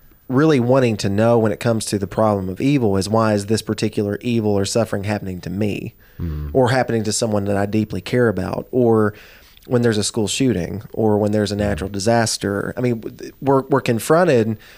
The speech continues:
Speaker 1: just so very often with the reality that evil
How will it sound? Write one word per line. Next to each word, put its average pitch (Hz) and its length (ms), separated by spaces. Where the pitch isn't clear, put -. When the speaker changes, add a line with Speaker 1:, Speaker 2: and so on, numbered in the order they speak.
Speaker 1:
just 135 240
so 160 320
very 127 380
often 101 760
with 123 200
the 117 80
reality 110 640
that 104 200
evil 110 680